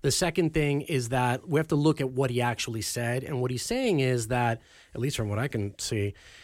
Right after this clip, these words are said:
he's claiming that the B L M organization, and oftentimes in our, uh, conversations, we don't separate,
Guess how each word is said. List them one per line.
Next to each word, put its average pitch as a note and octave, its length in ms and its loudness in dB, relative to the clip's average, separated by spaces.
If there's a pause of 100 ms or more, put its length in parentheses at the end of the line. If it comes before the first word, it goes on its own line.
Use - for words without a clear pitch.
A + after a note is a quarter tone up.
(100)
he's D3 280 2
claiming F#3+ 560 2
that D3+ 260 0
the - 60 -2
B C#3 200 0
L C3+ 120 2
M C3 180 0 (500)
organization, C3 720 -2 (140)
and C3 160 0
oftentimes F3+ 560 2
in C3 80 2
our, F#3+ 160 4 (240)
uh, C#3+ 140 -2
conversations, B2+ 640 -2
we B2 100 0
don't C#3 180 0
separate, B2+ 640 0